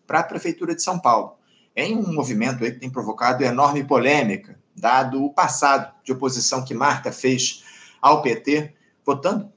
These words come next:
pelo impeachment de Dilma Rousseff, pela reforma trabalhista, apoiando a Operação Lava Jato, enfim. Muita gente tem se posicionado a respeito desse tema,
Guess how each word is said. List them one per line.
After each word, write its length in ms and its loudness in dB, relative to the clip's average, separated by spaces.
pelo 160 -2
impeachment 540 -2
de 160 -6
Dilma 240 0
Rousseff, 680 -2
pela 240 4
reforma 480 2
trabalhista, 760 -2
apoiando 680 2
a 100 4
Operação 560 0
Lava 240 -2
Jato, 380 0
enfim. 340 -10
Muita 180 -2
gente 260 -2
tem 140 -6
se 100 -6
posicionado 1120 -2
a 60 0
respeito 560 -2
desse 300 0
tema, 420 -2